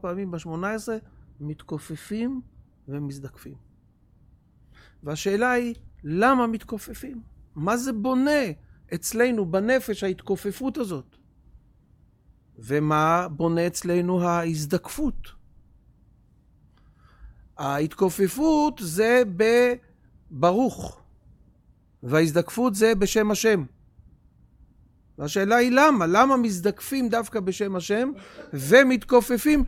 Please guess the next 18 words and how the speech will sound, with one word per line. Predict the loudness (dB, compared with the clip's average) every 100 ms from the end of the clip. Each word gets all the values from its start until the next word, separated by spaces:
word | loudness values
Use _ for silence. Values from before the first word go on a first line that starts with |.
| -2
לפני | 2 4 4 6 6 6
שם | 4 2
השם? | 0 -2 -2
מה | 0 4 4
זה | 4
אומר | 4 6 4
לנו? | 4 -2 -4 -8 -18 -20 -8
מה | -4
זה | -2 -4
בונה | -4 -2 -2
בנו? | -4 -10 -14 _ -20 -20 -20 _ _ _ _ _ _ -20 -20 -20 _ _ -20 -20 -20 -20 -20 -20 -20 -20 -20 -20 _ -20 _ _ _ _ -6
עוד | 6 8 8 4
בהלכה | 0 2 2 0 -2
שם | -2 -2
מובא, | -4 -4 -2 0 0 -2
כשאנחנו | -6 -8 -6
מתכופפים, | -8 -8 -8 -6 -6 -4 -2 -2
מתכופפים | -4 -6 -6 -6 -4 -2 -2 -6